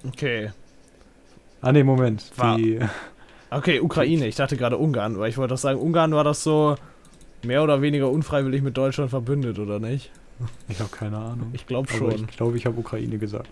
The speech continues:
Speaker 1: Ja.
Speaker 2: Äh,
Speaker 1: <laughs>
Speaker 2: ich hab Scheiße erzählt. Kiew hat f-, Kiew hat fünf zu drei gewonnen und
Speaker 1: Hm.
Speaker 2: wurden deswegen erschossen.
Speaker 1: Das macht
Speaker 2: Weil
Speaker 1: auch mehr
Speaker 2: die
Speaker 1: Sinn, muss ich sagen. <laughs>
Speaker 2: Ja. Genau.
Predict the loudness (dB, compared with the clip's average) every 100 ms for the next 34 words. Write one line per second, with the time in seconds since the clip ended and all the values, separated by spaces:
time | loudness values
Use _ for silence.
0 | -16 -10 -4 -2 0 2 2 4 4 4
1 | 2 0 -4 -2 2 2 0 0 0 0
2 | -2 -14 -20 -12 -4 -4 -2 -4 -4 -8
3 | -16 -16 -18 -18 -6 -2 -2 -6 -14 -8
4 | -8 -8 -10 -4 -2 -4 -6 -2 -2 -2
5 | -2 -2 -2 -6 -12 -20 -20 -6 0 0
6 | 0 0 -2 -2 -2 -2 -4 -4 0 0
7 | 2 2 2 2 2 2 0 0 -2 -4
8 | 0 4 6 6 4 6 6 4 0 -8
9 | -8 -10 -6 -4 -4 -8 -10 -20 -20 -20
10 | -20 -20 -20 -20 -20 -20 -20 -20 -20 -20
11 | -20 -20 -20 -20 -20 -10 -6 -4 -4 -4
12 | -4 -6 -6 -8 -8 -8 -10 -10 -12